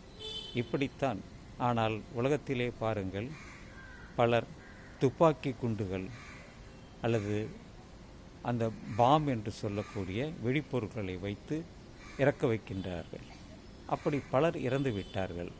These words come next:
தண்ணீரில் பலர் இறந்து விட்டார்கள், பூகம்பத்தில் இறந்து விட்டார்கள், வெள்ளத்தில் இறந்து விட்டார்கள், கூட்ட நெரிசலில் இறந்து விட்டார்கள். இப்படி பலவிதமாக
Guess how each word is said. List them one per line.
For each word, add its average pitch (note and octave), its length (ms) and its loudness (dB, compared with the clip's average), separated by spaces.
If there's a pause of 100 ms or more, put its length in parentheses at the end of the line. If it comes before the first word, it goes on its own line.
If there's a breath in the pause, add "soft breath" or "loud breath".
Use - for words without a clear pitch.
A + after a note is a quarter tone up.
(560)
தண்ணீரில் D3 540 4
பலர் G#2 240 0
இறந்து G2+ 320 0
விட்டார்கள், F#2 640 -6 (500)
பூகம்பத்தில் C#3 680 4
இறந்து F#2 280 0
விட்டார்கள், F2 640 -4 (440)
வெள்ளத்தில் D3 580 2
இறந்து G2+ 320 0
விட்டார்கள், F2 600 -4 (420)
கூட்ட E3 360 6
நெரிசலில் C3 640 4
இறந்து F#2 320 -2
விட்டார்கள். F2 580 -6 (460)
இப்படி B2+ 320 2 (100)
பலவிதமாக C3+ 880 2